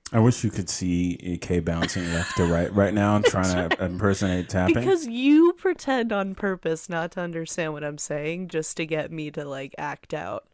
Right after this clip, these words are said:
Speaker 1: Oh, 'cause it's hilarious. Oh,
Speaker 2: Yeah.
Speaker 1: yeah. Yeah,
Speaker 2: So
Speaker 1: yeah.
Speaker 2: I'm just gonna, un-,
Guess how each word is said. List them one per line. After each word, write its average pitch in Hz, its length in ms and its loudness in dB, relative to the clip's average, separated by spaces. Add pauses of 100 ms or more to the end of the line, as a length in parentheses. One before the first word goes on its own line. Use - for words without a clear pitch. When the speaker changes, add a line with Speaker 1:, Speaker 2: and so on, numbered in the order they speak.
(200)
Speaker 1:
Oh, 110 180 6
'cause 95 160 4
it's 92 100 4
hilarious. 95 760 4 (300)
Oh, 135 160 8
Speaker 2:
Yeah. 95 120 6
Speaker 1:
yeah. 95 380 2 (120)
Yeah, 95 100 -6
Speaker 2:
So 196 280 2
Speaker 1:
yeah. 185 100 4
Speaker 2:
I'm 202 160 4
just 240 200 -4
gonna, 247 420 2
un-, 190 300 -4